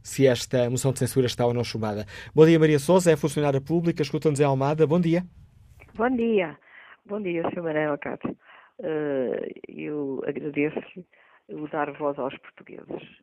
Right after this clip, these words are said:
Speaker 2: O senhor pediu uma opinião sobre, eh, o, o discurso
Speaker 1: A intervenção do
Speaker 2: do
Speaker 1: Presidente e a demissão da Ministra, basicamente essas duas questões.
Speaker 2: Exatamente. Ora, sobre o senhor, eh, o discurso do senhor Presidente da República,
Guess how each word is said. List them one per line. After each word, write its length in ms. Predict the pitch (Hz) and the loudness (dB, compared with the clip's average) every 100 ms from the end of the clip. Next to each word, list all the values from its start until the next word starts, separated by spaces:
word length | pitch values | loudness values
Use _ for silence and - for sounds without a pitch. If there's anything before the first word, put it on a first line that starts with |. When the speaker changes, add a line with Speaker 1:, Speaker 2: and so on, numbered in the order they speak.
| _ | _
Speaker 2:
O 80 | - - | -20 -20
senhor 240 | 190 165 165 | -16 -14 -16
pediu 360 | _ 156 151 | _ -14 -12
uma 180 | 147 156 | -10 -12
opinião 580 | 156 156 156 127 151 151 _ - _ _ - - | -12 -14 -8 -8 -8 -14 _ -20 _ _ -18 -8
sobre, 600 | 180 165 160 151 135 - _ 143 | -4 -4 -6 -8 -10 -12 _ -12
eh, 560 | 147 143 151 156 69 - - 58 - - _ _ _ - - _ _ _ - | -10 -8 -8 -6 -8 -8 -12 -14 -18 -20 _ _ _ -20 -20 _ _ _ -18
o, 480 | 85 139 160 - - | -14 -14 -16 -18 -16
o 100 | 156 - | -14 -10
discurso 340 | - 151 147 | -10 -2 4
Speaker 1:
A 60 | 147 | 4
intervenção 420 | 147 156 156 175 | 6 6 6 4
do 100 | 156 | 4
Speaker 2:
do 40 | |
Speaker 1:
Presidente 420 | 156 165 175 208 | 2 4 6 6
e 60 | 180 | 4
a 20 | |
demissão 260 | 147 139 151 | 2 2 2
da 120 | 127 | 2
Ministra, 340 | 113 104 117 | 0 -2 0
basicamente 500 | 120 117 120 123 127 | 0 0 0 0 2
essas 240 | 123 - 120 | 0 -2 0
duas 140 | 110 | 0
questões. 340 | - - 98 - | 0 0 -2 -4
Speaker 2:
Exatamente. 280 | - - - - | -14 -16 -14 -8
Ora, 260 | 202 202 196 | -6 -6 -6
sobre 260 | 220 202 190 | -10 -8 -12
o 80 | 190 _ | -14 _
senhor, 160 | 185 180 - | -16 -16 -12
eh, 180 | 160 160 | -10 -10
o 140 | 151 | -12
discurso 340 | 160 - 160 - 143 | -16 -16 -18 -16 -18
do 60 | |
senhor 140 | - 147 | -16 -16
Presidente 420 | - 139 147 - - | -12 -12 -12 -14 -14
da 40 | |
República, 680 | 147 - 160 196 175 - - | -14 -16 -16 -14 -14 -16 -18